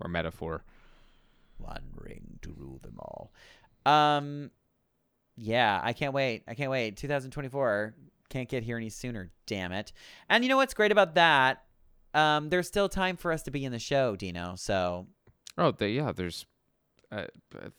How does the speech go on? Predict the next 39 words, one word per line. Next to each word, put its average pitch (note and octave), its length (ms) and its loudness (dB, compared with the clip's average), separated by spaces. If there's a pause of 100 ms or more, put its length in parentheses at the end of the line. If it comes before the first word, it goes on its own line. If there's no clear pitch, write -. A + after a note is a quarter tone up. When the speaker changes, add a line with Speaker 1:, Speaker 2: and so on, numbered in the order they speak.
(140)
Speaker 1:
this, - 420 -10
this A2 140 -10
show G#2+ 320 -4
is F2+ 120 -4
just, - 400 -8
uh, E2+ 320 0 (1160)
is G2+ 120 -8
just G2 220 0
starting. D2+ 480 -4 (140)
Speaker 2:
You F3 180 -6
Speaker 1:
It's - 140 -8
Speaker 2:
could, - 20 -8
Speaker 1:
gonna F#2 120 -4
be - 40 -4
Speaker 2:
you - 60 -6
Speaker 1:
around E3+ 260 -2
for - 80 -4
a - 40 -4
Speaker 2:
could - 80 -10
Speaker 1:
while. - 100 -8
Speaker 2:
be C3+ 200 -4
the G2+ 120 -10
Night F#2+ 300 -10 (100)
King. A2 320 -12
Eh, G2+ 80 -12
not E2 180 -12
the - 80 -18
Night C2+ 180 -18
King. - 220 -16
You B2+ 140 -10
could, A#2 180 -8 (140)
you A#2+ 160 -6
could - 180 -12
be G#2+ 440 -4 (480)
the F#2+ 60 -14
Witch G#2 160 -6
King G2 220 -12
of C#2+ 80 -16
Angmar. - 360 -18